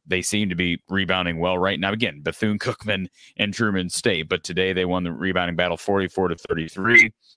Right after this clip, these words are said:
I mentioned that, uh, Filip Rebraca had ten assists, or excuse me, ten rebounds. Um,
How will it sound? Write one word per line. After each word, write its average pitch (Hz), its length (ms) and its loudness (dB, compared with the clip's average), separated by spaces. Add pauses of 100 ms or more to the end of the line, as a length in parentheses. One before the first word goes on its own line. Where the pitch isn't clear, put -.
(160)
I - 60 -2
mentioned 90 440 -2
that, 82 260 -4
uh, 80 260 0 (200)
Filip 95 220 0
Rebraca 90 440 0
had 85 220 -2 (340)
ten 107 240 0
assists, - 640 0
or - 80 -20
excuse 98 220 -4
me, 87 80 -2
ten 101 220 -2
rebounds. 107 640 0 (800)
Um, 87 480 0